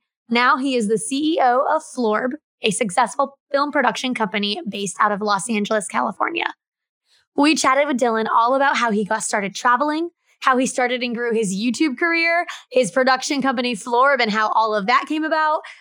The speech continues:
what it's like living on a boat in the Mediterranean while also being a C E O of a large production company, and we even discussed how to create a life you're passionate about.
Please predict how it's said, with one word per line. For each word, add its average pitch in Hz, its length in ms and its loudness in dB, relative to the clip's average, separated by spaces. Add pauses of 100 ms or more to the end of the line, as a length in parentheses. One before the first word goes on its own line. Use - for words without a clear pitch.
(100)
what 277 220 2
it's - 140 -2
like 294 160 2
living 294 320 -4
on 247 140 2
a 247 100 -2
boat 240 260 0
in 233 80 -4
the 226 80 -4
Mediterranean 220 760 -4
while 202 240 2
also 254 340 2
being 330 260 0
a 339 40 -2
C 320 340 -4
E - 40 -4
O 320 300 4
of 262 60 4
a 269 160 2
large 269 380 0
production 269 420 0
company, 277 480 -4 (260)
and 349 220 2
we 349 80 0
even 330 220 -2
discussed 262 400 0
how - 140 2
to 302 100 -2
create 269 380 -2
a 240 40 -2
life 214 300 0
you're 214 460 0
passionate 220 520 -2
about. - 340 -2